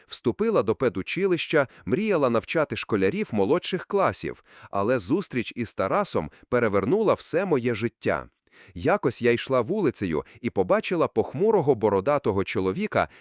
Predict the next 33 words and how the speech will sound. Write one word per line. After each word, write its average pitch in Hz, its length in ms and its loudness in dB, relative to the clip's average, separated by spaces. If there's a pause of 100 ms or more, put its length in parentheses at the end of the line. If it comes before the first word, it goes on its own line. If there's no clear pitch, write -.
з 82 120 -10
якимось 170 480 -2
майже 165 380 0
божевільним 135 680 0
поглядом. 80 680 0 (440)
Він 120 220 0
так 123 220 0
дивно 113 420 0
на 107 100 2
мене 117 240 2
подивився, 98 680 -2 (160)
що - 240 -4
я 147 180 2
навіть 170 320 -2
злякалася 127 840 -2
і 190 100 -6
поспішила 170 640 0
пройти 120 380 -2
повз. - 520 -2 (420)
Але 107 260 2
через 127 320 0
хвилину 117 580 2 (160)
він 151 240 0
схопив 202 500 0
мене 123 240 2
ззаду 165 380 2
за 123 120 0
плече 190 480 0 (200)
і 131 100 2
розвернув 113 640 2
обличчям 147 560 0
до 160 120 -2
себе. 78 480 0